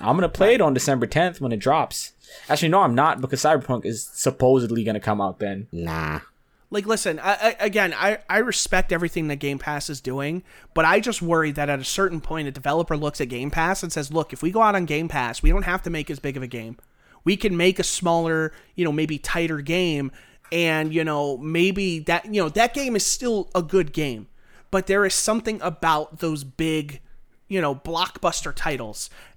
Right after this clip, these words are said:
Speaker 3: And if a de-, if a dev starts weighing, like, "Hey, we can make the same amount of money
Speaker 1: Mm-hmm.
Speaker 3: on a smaller budget game," do those games eventually, i-, is this, 'cause remember, there was a couple of years ago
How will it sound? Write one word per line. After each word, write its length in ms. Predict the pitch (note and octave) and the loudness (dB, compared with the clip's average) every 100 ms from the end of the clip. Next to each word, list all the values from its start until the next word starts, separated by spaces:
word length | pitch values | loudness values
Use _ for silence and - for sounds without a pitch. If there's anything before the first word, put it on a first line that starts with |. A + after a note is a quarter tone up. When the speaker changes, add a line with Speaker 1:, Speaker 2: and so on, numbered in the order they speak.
| _ | _
Speaker 3:
And 540 | F#3 F3+ F3 E3 D#3 - _ _ _ _ _ _ _ - - - | 2 4 2 0 -4 -10 _ _ _ _ _ _ _ -20 -10 -4
if 140 | F#3 | -2
a 40 | |
de-, 280 | F3+ G3+ G3 | 0 0 0
if 80 | F#3+ | 0
a 60 | F3 | 0
dev 220 | G3+ G#3 | 0 0
starts 320 | - G#3 F#3+ | 0 0 -2
weighing, 440 | D#3 F3 F#3+ E3+ D#3 | -2 2 4 2 0
like, 200 | D3 C#3+ | -6 -2
"Hey, 200 | G3 F3 | 0 0
we 160 | D3+ F#3+ | -2 -4
can 120 | G3 | -2
make 200 | F#3+ F#3 | -2 -4
the 60 | |
same 260 | - F#3 E3+ | -8 -4 -4
amount 220 | E3 E3 | -2 -2
of 60 | D#3 | -2
money 280 | - - D#3 | 0 0 0
Speaker 1:
Mm-hmm. 60 | |
Speaker 3:
on 60 | C#3 | -2
a 60 | |
smaller 340 | C3+ - D3+ C#3+ | -6 -4 -4 -4
budget 380 | C3+ C#3 B2+ - | -2 -4 -4 0
game," 440 | G3 G3 D3 C3+ - - - - - - _ _ - - | 2 2 0 -4 -10 -16 -18 -20 -20 -20 _ _ -20 -6
do 140 | G3+ | 0
those 340 | F#3+ F#3+ F3+ | 4 4 2
games 340 | D3 F3+ E3+ F3 | 0 -2 -2 -2
eventually, 420 | D#3+ D#3+ - D#3+ | -4 -6 -6 -4
i-, 160 | - G3 | 2 2
is 240 | G#3+ A3 - | 4 0 0
this, 360 | G#3 A#3+ - - - - - | -2 -2 -2 -8 -18 -20 -8
'cause 160 | - G#3 | -4 0
remember, 360 | A#3 C#4 A#3 D#3 | 2 4 2 0
there 100 | D3 | -2
was 160 | D3+ | -2
a 60 | E3+ | -2
couple 280 | - G#3 G3+ | -2 -2 0
of 60 | |
years 180 | A3 A3 | -2 -4
ago 360 | F3+ D3 B2+ | -4 -4 -4